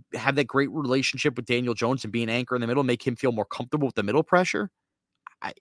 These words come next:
I don't know how you wake up today on Sunday, Monday, too, whenever you're listening to this,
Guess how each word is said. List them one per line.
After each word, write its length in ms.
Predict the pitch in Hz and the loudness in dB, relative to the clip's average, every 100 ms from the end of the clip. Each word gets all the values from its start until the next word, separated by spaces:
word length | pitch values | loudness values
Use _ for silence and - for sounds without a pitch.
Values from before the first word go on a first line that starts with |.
| _ - | _ 0
I 120 | 147 | 4
don't 140 | 156 151 | 6 6
know 100 | 127 | 2
how 380 | - 131 135 160 | 0 6 6 6
you 260 | 147 147 | 2 -2
wake 360 | 143 143 139 - | 2 2 2 2
up 220 | 127 - | 0 0
today 560 | - 120 117 113 104 101 | -2 2 2 2 -2 -10
on 80 | 95 | -16
Sunday, 460 | - 127 127 120 | -6 -4 0 0
Monday, 320 | 117 117 113 117 | 2 0 0 -2
too, 140 | 123 | -4
whenever 260 | 117 156 165 | -2 0 2
you're 100 | 135 | 0
listening 360 | 127 - 104 | 0 -2 -8
to 100 | 95 | -6
this, 280 | 101 95 | -6 -6